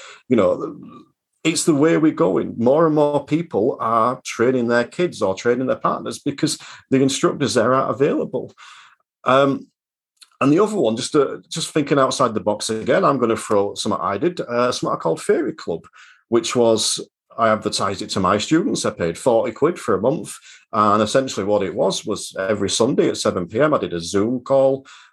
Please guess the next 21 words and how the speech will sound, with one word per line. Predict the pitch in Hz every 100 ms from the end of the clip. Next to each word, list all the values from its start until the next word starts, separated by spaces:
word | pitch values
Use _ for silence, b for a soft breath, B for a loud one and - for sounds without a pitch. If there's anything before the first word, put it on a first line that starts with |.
| _
They | 110 107
come | 107 123
on, | 147 151 131
we | 101
set | - - 98
their |
goals | 92 92 90 -
for | 87
the |
week. | 85 87 - - b b -
And | 98 98 98
that | 98
could | - 107
be | 85 98
that | 95 87
they | 95 90
were | 87 90 87
potentially | 87 - - 92 - 104 90 87 87
doing, | 98 90 87 87 87 85
um, | 85 85 82 82 82 92 104 -
some | - 95 87